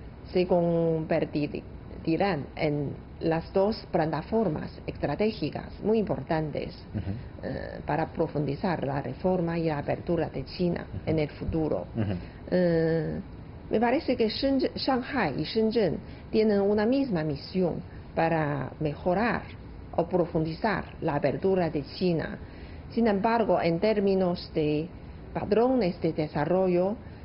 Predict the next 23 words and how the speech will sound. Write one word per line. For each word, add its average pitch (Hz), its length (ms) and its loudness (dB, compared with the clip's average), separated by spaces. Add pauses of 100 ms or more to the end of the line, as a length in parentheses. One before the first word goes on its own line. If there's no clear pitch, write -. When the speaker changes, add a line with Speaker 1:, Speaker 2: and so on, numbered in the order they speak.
(240)
Speaker 1:
las 160 220 -2
dos 208 200 2
ciudades 180 560 2
son 160 160 0
diferentes. 147 800 -2
Speaker 2:
Ujú. 104 240 -2 (160)
Speaker 1:
Como 196 200 4
por 170 160 4
ejemplo, 180 600 0 (420)
en 127 360 0 (260)
Shanghai 208 560 0
se 131 560 0 (540)
manifiesta 170 920 0 (640)
más 190 420 2 (1120)
de 147 120 4
dentro 208 640 4
hacia, 165 640 -2 (380)
ah, 107 400 -8 (420)
hacia 185 580 -2
afuera. 220 580 0 (140)
Speaker 2:
Ujú. - 220 -2
Speaker 1:
Es 180 140 2
decir, 180 480 2